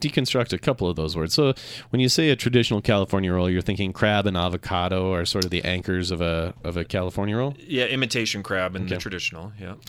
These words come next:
Speaker 1: Is it re-, it's really, it's imitation crab, which is actually pollock, right?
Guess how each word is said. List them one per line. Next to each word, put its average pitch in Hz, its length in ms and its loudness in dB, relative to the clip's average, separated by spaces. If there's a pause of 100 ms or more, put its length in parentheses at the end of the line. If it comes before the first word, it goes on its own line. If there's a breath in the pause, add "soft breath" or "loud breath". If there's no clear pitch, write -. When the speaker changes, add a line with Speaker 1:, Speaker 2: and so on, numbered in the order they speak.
(200 loud breath)
Speaker 1:
Is - 160 -4
it - 80 -2
re-, 262 200 -2
it's - 240 -8
really, 139 300 0
it's - 120 -8
imitation 120 460 -4
crab, 110 280 -4
which 107 140 0
is 92 80 -4
actually 98 240 0
pollock, - 560 -4
right? 73 260 -6